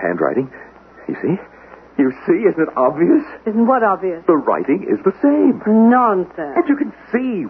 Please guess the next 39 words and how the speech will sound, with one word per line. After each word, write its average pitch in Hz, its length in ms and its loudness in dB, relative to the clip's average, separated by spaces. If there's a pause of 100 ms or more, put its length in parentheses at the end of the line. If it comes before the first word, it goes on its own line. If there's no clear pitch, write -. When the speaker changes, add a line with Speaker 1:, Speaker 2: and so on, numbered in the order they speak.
Speaker 1:
Wesley 139 320 0
Carradine 101 680 -2
wrote 85 320 0
this 98 140 0 (100)
card. 80 720 -2
Speaker 2:
This 214 180 -2
is 170 140 -2
a 160 80 0
job 170 380 -2
for - 120 -6
an 160 80 -6
expert. 135 600 -6
You 226 200 2
and 202 100 0
I 160 360 0
are 175 140 0
going 202 280 2
to 175 60 -4
the 160 100 -6
police 185 340 2 (100)
station. 147 140 0
Speaker 1:
Why? 98 360 -2 (360)
Speaker 2:
Because 220 260 0 (100)
something 202 480 0
of 196 100 -2
a 190 60 4
criminal 190 480 2
nature 240 380 4
is 156 160 2
taking 190 340 4
place. 294 460 4
Speaker 1:
But - 220 -2
that 160 180 -6 (160)
is 147 240 2 (160)
Wesley's 165 480 2
handwriting. 349 560 0
Speaker 2:
It - 80 -6
is 214 80 0
not 208 400 0